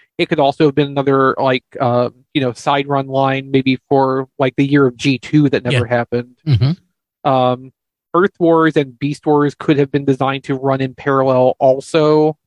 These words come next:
Speaker 1: Um, whether, uh, the same way Machine Wars did as an exclusive, maybe originally they had an idea that they, they would run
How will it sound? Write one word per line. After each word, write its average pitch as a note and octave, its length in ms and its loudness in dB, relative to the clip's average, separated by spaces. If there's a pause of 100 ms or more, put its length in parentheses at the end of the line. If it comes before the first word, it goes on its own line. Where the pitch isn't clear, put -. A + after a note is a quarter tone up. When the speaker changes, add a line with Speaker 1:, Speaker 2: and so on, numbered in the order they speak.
(400)
Speaker 1:
Um, B2+ 500 -2 (300)
whether, C#3+ 400 2 (340)
uh, C3 380 2 (500)
the C#3+ 100 2
same D#3+ 200 -2
way D3+ 100 2
Machine D3+ 320 -4
Wars D3 160 2
did D3 140 4
as C3+ 80 2
an C3 40 -6
exclusive, D3 540 0
maybe D3 260 2
originally C3 440 0
they C3+ 100 0
had C3+ 160 -2
an C3+ 80 -8
idea C3 320 -2
that C3 140 -4
they, C3 100 2 (260)
they D#3 80 2
would C#3+ 140 -4
run C3+ 340 -2